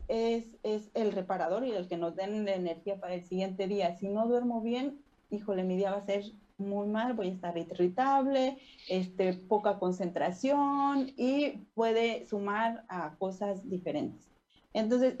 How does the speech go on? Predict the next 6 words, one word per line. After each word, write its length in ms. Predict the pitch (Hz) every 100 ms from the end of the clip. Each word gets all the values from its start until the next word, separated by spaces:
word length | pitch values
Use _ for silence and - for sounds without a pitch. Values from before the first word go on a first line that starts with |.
| 240
sí 100 | 262
es 80 | 262
súper 260 | 262 262
importante 760 | 254 262 262 - 262 254 220 262 - _ _ _ _ _ - 233
que 100 | 240
revisemos 720 | 226 240 233 233 233 233